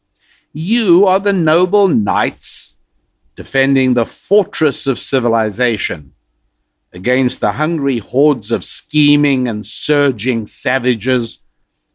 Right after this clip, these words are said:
trying to invade and conquer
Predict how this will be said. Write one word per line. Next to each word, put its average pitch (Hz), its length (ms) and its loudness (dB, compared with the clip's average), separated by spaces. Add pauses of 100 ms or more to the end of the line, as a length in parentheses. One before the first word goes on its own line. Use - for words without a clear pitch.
trying 135 360 0
to 131 140 0
invade 135 800 0
and 139 200 -2
conquer 95 720 -4